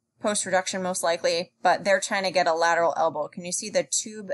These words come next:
angle here? They have a tube angle because their cassette and body part are at an angle like this, so they're trying to match that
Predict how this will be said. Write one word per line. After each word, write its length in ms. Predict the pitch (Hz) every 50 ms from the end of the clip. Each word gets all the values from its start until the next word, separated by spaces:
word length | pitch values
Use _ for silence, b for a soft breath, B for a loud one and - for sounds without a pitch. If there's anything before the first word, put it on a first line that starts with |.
| -
angle 400 | - - 185 190 190 185 190 190
here? 480 | 190 - 202 185 190 202 202 208 240 _ _ _ _ _ _ _ _ -
They 100 | - 185
have 100 | - -
a 40 | 180
tube 340 | - - - 262 262 220 226
angle 320 | 214 208 190 190 190 170
because 340 | 156 180 - 180 165 165 -
their 240 | - 170 165 160 165
cassette 440 | - 185 - - - 196 190 -
and 140 | 180 175 156
body 260 | 170 165 170 165 170
part 300 | 165 - 175 160 160 -
are 160 | - 151 151 -
at 280 | - 160 151 151 156 160
an 180 | 156 156 - - _
angle 320 | - 156 151 156 147 151 147
like 240 | 147 143 143 -
this, 200 | - 151 139 -
so 160 | - - 165 151
they're 100 | 151 147
trying 320 | - - 165 160 151 151
to 120 | - - 160
match 340 | 143 135 - - - - -
that 240 | - - - -